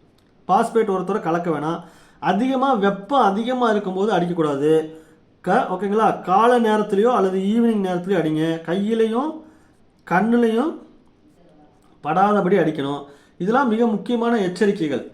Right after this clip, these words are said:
இதை வந்து நம்ம பெருசா பயன்படுத்துறது இல்ல. ஆனா, பயன்படாம இருக்கிறனால உடனடியா உங்களுக்கு இதோட பாதிப்புகள் தெரியாது. நீண்ட காலத்துல நீங்க யூஸ் பண்ணிட்டே இருந்தனா, எந்த ஒரு மருந்து சரி, இந்த இதை மட்டும் சொல்லல, நீங்க பூச்சி மருந்து அடிக்கிறதுனாலும் சரி, நோய் மருந்து அடிக்கிறதுனாலும் சரி, நீண்ட காலமா நீங்க எந்த ஒரு பாதுகாப்பு முறையிலும்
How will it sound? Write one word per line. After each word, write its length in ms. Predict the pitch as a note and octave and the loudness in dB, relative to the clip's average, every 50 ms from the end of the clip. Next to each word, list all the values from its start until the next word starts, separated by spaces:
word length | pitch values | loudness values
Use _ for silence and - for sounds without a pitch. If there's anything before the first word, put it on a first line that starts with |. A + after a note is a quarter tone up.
| - - _ _ _ _ | -20 -20 _ _ _ _
இதை 200 | F#3+ G3 G#3+ G#3+ | -4 -2 -2 -2
வந்து 120 | A#3+ B3+ | 0 0
நம்ம 160 | A#3+ A#3 A3 E3+ | 0 -2 -2 0
பெருசா 480 | G3+ G#3 A3+ G#3+ G#3+ B3+ B3 G3+ F#3+ F#3+ | 0 0 0 0 0 0 2 4 4 4
பயன்படுத்துறது 500 | G#3 A3+ A3+ A3+ G#3 G#3 - G3+ G3 F#3 | 4 4 2 0 0 0 0 -2 -2 -2
இல்ல. 400 | F3+ F3+ F#3+ G3 G3+ G#3 A#3+ A3+ | -2 -2 0 2 2 2 2 2
ஆனா, 260 | - F#3 G#3+ G#3 F#3+ | 0 0 -2 0 0
பயன்படாம 500 | F#3+ F#3+ G#3+ A3+ A3+ A3+ A3+ A3+ A3+ A3 | 0 0 0 0 0 0 0 0 2 2
இருக்கிறனால 560 | G#3+ G#3 G#3+ G#3 G3+ G3+ G3 G3+ A3 B3+ E4 - - - - - _ - | 0 0 0 -2 -2 0 0 0 0 0 -2 -2 -8 -14 -20 -20 _ -2
உடனடியா 440 | F3 G3+ G#3+ A#3+ B3 A#3 B3+ C4+ C4+ | 0 0 2 2 2 2 2 2 4
உங்களுக்கு 460 | B3 B3 A3+ A3 G#3+ G3+ G3 G3+ F#3+ | 2 2 2 2 0 0 0 0 0
இதோட 220 | G3+ G3 F#3+ F3 | 0 0 0 2
பாதிப்புகள் 560 | F3 F3+ F#3+ A3+ A3+ A#3+ - A3 A3 G3+ F3+ | 4 4 4 4 2 0 0 0 -2 -2 0
தெரியாது. 480 | - F#3+ F#3 G3+ G#3 G3 F#3 F#3 A3 A3+ | 0 -2 -2 0 0 0 0 0 -2 -2
நீண்ட 380 | G3 G3 A3+ B3 B3 A#3+ B3+ A#3 | -2 0 0 0 0 0 0 0
காலத்துல 380 | G#3+ A3+ A#3+ B3 A#3+ B3+ A#3+ | 2 2 2 2 2 0 -2
நீங்க 280 | A3 A3 G3+ G3 G#3 A3+ | -2 -4 -4 -4 -4 -4
யூஸ் 160 | G3+ - G3+ | -4 -4 -4
பண்ணிட்டே 260 | G3 G3 G3 G#3 G#3 | -4 -2 -2 -2 -2
இருந்தனா, 400 | F#3+ G3 F3+ F3+ F#3 G#3+ C4 C4 - - - - - _ _ _ _ | -2 -4 -4 -4 -2 -2 -4 -4 -6 -12 -20 -20 -20 _ _ _ _
எந்த 420 | - F3+ F3 F3+ F#3 A3 A3+ C4+ C4 | -8 -6 -4 -2 -2 0 0 2 2
ஒரு 180 | B3+ B3 A3+ | 4 4 4
மருந்து 320 | G#3+ G#3 G#3 G#3+ A3+ A3+ - | 4 2 0 0 0 -2 0
சரி, 160 | - F#3+ F3+ | 0 0 0
இந்த 140 | E3+ E3+ E3+ | 2 0 0
இதை 180 | F3 F3+ G#3+ | -2 -2 -2
மட்டும் 260 | G#3+ G#3+ - - A#3+ - | -2 -2 0 -2 -2 -2
சொல்லல, 260 | F#3+ F3+ F3 F3 E3 | 0 0 0 0 0
நீங்க 160 | E3 E3 D#3+ | 0 -2 -4
பூச்சி 300 | D#3+ - A3 G#3 - G#3 | -4 -6 -6 -6 -4 -2
மருந்து 260 | G3+ G3 F#3 F#3 F#3 | -2 -2 -2 -2 -2
அடிக்கிறதுனாலும் 560 | F3 F3 F3+ F3 F3 E3+ F3 E3+ F3 F3 F3 F3+ | -2 -2 -2 -2 -2 -2 0 -2 -2 -2 -4 -4
சரி, 120 | F#3 F3+ | -4 -4
நோய் 300 | E3+ E3 F3 G3+ G#3 G#3+ | -4 -2 0 0 0 0
மருந்து 240 | G3+ F#3 F3+ F3 E3+ | 0 -2 -2 -2 -2
அடிக்கிறதுனாலும் 440 | E3+ E3+ F3 E3 E3+ E3 D#3+ D#3 D#3 D3+ | -4 -4 -4 -4 -4 -4 -6 -6 -8 -6
சரி, 260 | D#3 F3+ G3 - - - - - - _ _ | -6 -6 -6 -8 -12 -18 -20 -20 -20 _ _
நீண்ட 400 | - F3+ G3+ A#3+ B3+ A#3+ A#3 A#3+ | -4 -2 0 0 0 2 0 0
காலமா 340 | A3+ A3 A3 A3+ A#3 A#3 A#3+ | 2 2 2 2 2 2 2
நீங்க 180 | A3+ G#3+ G3+ F#3+ | 0 0 -2 -2
எந்த 240 | F#3+ G#3 G#3+ A#3 | -2 0 2 2
ஒரு 200 | A#3 A3 G#3 F#3+ | 2 4 2 2
பாதுகாப்பு 540 | - F#3 F#3 G3 G#3+ A3 A3 G#3+ G#3 G#3+ G3+ | 0 2 2 2 2 2 0 0 0 -2 -4
முறையிலும் 680 | F#3+ F3+ F3+ F#3+ F#3+ F#3+ G3 G#3+ A3+ A3 G#3 - - - | -4 -2 -2 -2 0 0 2 0 0 -2 -4 -8 -14 -20